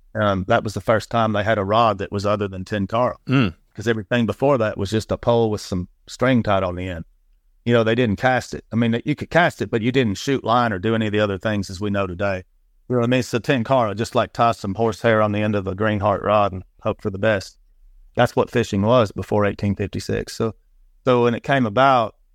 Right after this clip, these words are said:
Speaker 1: that's where a lot of things started to change. So when they started to figure this out, some of 'em tried it with just their wrists, you know, hold everything still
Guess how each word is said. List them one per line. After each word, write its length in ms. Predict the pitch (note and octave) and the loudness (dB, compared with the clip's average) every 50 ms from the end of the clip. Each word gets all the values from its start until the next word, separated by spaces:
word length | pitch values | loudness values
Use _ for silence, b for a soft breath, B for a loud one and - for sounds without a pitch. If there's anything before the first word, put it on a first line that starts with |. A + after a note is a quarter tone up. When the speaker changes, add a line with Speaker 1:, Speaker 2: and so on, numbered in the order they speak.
| _ _ _ _ _ _ | _ _ _ _ _ _
Speaker 1:
that's 180 | - B2+ - - | -6 -6 -4 0
where 120 | C3+ B2+ | 0 2
a 40 | A2+ | 4
lot 140 | A#2+ A#2 A2 | 4 4 2
of 60 | G2+ | 2
things 180 | - A#2 G#2+ - | -2 -6 -4 -2
started 300 | - C3 A#2+ A2 G#2 G2 | 0 0 0 0 0 -4
to 60 | - | -6
change. 340 | - - B2+ C3 A#2+ A2 G2+ | -4 -2 0 0 0 -2 -4
So 140 | - - A#2 | -6 -6 -4
when 100 | A2 A2+ | -4 -4
they 60 | A2 | -4
started 340 | - - C3+ B2+ B2+ A#2 G#2 | -4 -2 0 0 0 0 -2
to 60 | F#2+ | -6
figure 320 | F2+ - - B2 A2 A2 A2 | -6 -4 -4 -4 -2 -2 -4
this 200 | G2+ G#2 - - | -4 -4 -4 -4
out, 300 | A2+ A2+ A2+ A2 - - _ _ _ _ _ _ _ _ _ _ _ | -2 0 0 -2 -4 -6 _ _ _ _ _ _ _ _ _ _ _
some 240 | - - C#3 C3+ C3+ | -4 0 2 4 4
of 140 | B2+ A#2+ G#2+ | 4 2 2
'em 60 | A2 | 0
tried 280 | - C3 B2+ A#2+ A#2 | 2 2 2 4 2
it 100 | A2+ - | 0 -4
with 140 | - A2 G2 | -6 -8 -4
just 240 | - C3 B2+ - - | -2 -2 -2 -2 -2
their 140 | - A2 A2 | -4 -2 0
wrists, 340 | B2 C3+ B2+ G2 - - - | 0 0 0 0 -2 -6 -6
you 60 | G2+ | -4
know, 140 | G#2 G#2+ G2+ | -2 -2 0
hold 200 | A#2 B2+ A#2+ B2 | 0 2 2 2
everything 460 | C3+ C3 B2 A2 - C3+ B2+ B2 A2+ | 0 0 -2 -2 -2 0 0 0 -2
still 500 | - - - C#3 C3+ A#2+ G#2+ G#2 G2 | -2 -2 0 0 2 2 0 -2 -4